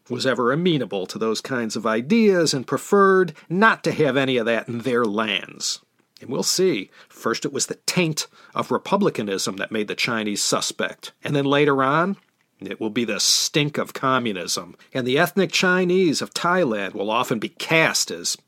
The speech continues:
sympathizers. So Siam's Anglophile king Wacharavut,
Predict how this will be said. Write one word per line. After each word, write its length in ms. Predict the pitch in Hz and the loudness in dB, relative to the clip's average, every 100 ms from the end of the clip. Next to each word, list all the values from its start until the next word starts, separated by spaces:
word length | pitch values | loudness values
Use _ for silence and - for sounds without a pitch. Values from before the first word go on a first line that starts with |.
| _ - | _ -6
sympathizers. 1000 | - 170 - - 92 98 95 92 - - _ _ _ _ _ _ _ _ _ - - | -2 -2 -4 -6 -6 -6 -8 -10 -10 -10 _ _ _ _ _ _ _ _ _ -20 -4
So 140 | 165 | 0
Siam's 840 | - - 185 202 185 175 170 - - | 2 2 4 4 4 4 2 -2 -2
Anglophile 720 | 185 170 170 - 151 143 127 | 2 4 2 2 4 4 2
king 400 | - - 170 139 | -2 0 0 0
Wacharavut, 880 | 123 139 - 131 110 - 101 139 - | 0 0 2 0 0 0 -2 -2 -6